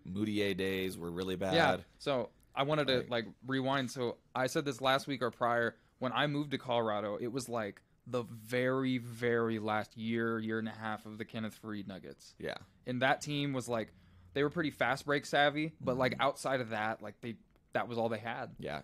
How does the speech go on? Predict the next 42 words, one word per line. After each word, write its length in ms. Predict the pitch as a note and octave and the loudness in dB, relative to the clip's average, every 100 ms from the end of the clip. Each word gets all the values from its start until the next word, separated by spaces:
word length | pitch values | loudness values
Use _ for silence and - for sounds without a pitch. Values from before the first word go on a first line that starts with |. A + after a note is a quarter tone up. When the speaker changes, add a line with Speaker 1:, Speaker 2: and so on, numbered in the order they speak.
| - | -8
Speaker 1:
and 120 | B2+ | -6
they 80 | C#3 | -2
were 100 | F#3 | -2
fun 240 | F#3 E3+ | 2 2
to 60 | D3+ | 2
watch. 400 | F2 F2 G2 - | 2 2 2 0
Like, 200 | F#2 E2+ | -6 -8
Ty 200 | - A2+ | 0 2
Lawson 520 | G#2+ F2+ G2+ - A#2 | 4 2 2 0 -4
and 160 | G#2+ F2 | -4 -6
Kenneth 260 | G#2+ G2+ G2+ | -6 -6 -6
Faried 240 | F#2+ F2 G2+ | -6 -4 -2
were, 140 | F#2 | -2
like, 180 | D#2+ E2+ - | -2 -4 -8
really 240 | F#2 F#2 | -4 -4
fun 220 | - G2 | -4 -4
to 40 | F2+ | -2
watch. 380 | E2+ F2+ F#2 | 0 0 -2
Kenneth 220 | - C#3+ D3 | -2 -2 0
Faried 80 | |
was 100 | F#2 | -2
Speaker 2:
Absolutely. 220 | A#2 A2+ A2+ | -2 -2 -4
Speaker 1:
really 160 | F#2 F2 | -4 -6
cool. 280 | F#2 F#2+ - - - | -6 -6 -8 -20 -2
Ty 160 | A2+ | 2
Lawson 340 | G#2 G2 A2+ A#2+ | 6 6 4 -2
was 100 | G2 | -4
a 60 | |
small 400 | D#2+ - F#2 G2 | -4 -4 0 2
guy, 200 | G2 G2 | 2 2
and 120 | G2 F2 | 0 -2
he 80 | |
still 240 | G2 - F#2 | -6 -4 -4
played. 380 | G2+ G2+ G2+ F#2+ _ _ _ _ | 0 0 0 -4 _ _ _ _
But 260 | - F#2 - - _ | -2 -2 -4 -12 _
I 80 | F2+ | -4
just 360 | G2 F#2 - - - | -4 -4 -6 -12 -2
Speaker 2:
That 140 | C#3+ | 2
was 80 | G3+ | 4
Speaker 1:
all 60 | G3+ | 4
Speaker 2:
not 180 | D3+ B2+ | 4 4
built 280 | C3 B2+ | 2 2